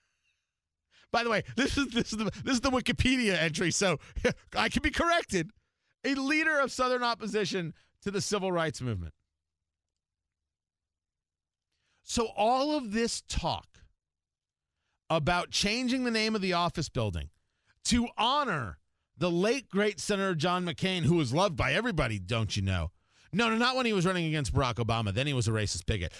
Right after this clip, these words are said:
But, but, you know, afterwards, when he was taking on Donald Trump, then he was loved and adored by everybody. They, they can't, they can't change the name of, of a, basically a segregationist Democrat. They can't replace that guy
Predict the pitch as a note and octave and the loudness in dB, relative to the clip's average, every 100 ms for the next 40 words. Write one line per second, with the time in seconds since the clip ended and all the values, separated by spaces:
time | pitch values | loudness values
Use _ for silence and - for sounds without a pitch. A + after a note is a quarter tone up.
0 | - E3 E3+ D#3+ F3+ E3 F3+ D3 - A#3+ | -4 -2 0 2 2 2 2 0 -2 0
1 | D4 - G#3 C#3+ - C#3+ E3+ D#3 A3+ G#3+ | 0 0 -2 -2 -6 -4 -2 0 0 0
2 | G#3 F3 F#3 E3+ C#3+ G3+ - - D#3 A3+ | -2 0 0 0 0 -2 -4 -12 -4 0
3 | D#4 F#4 D#4 A#3 G3+ E3+ A#3 F#3+ F#3+ F3 | 2 0 0 0 0 0 0 0 0 2
4 | F3 C#3 D#3 G#3 D#3 F#2+ - _ _ _ | 2 2 0 0 -4 -6 -14 _ _ _
5 | _ _ _ _ _ A#2 A3 C4+ - C4 | _ _ _ _ _ -4 -4 -2 -2 -4
6 | B3+ B3 A3+ D3+ F#3+ A#3 A#3 - A3 G#3 | -4 -8 -6 -6 -6 -6 -6 -4 -6 -4
7 | G3 G3+ E3 D#3 F#3+ A#3 _ _ _ - | -6 -4 -2 -2 -4 -8 _ _ _ -4
8 | E3+ F3 E3+ D3+ C3+ A#2+ F#2 F3+ - D#3+ | -2 0 0 0 0 -2 -4 -4 -2 -4
9 | A#2 F3+ C#3+ A#2 C3+ - B3 A#3 - - | -2 -2 -4 -4 -4 -6 -6 -8 -12 -20
10 | _ G#2+ F3+ F3 G3 A3+ B3+ C#4+ _ _ | _ -4 0 0 0 -2 -2 -4 _ _
11 | _ F3 E3 G#3 A3+ A3 D#3+ F3+ G3+ - | _ -2 0 0 0 -2 -2 -2 -2 -2
12 | A#3 A3+ A#3+ A#3 | -2 -2 -4 -4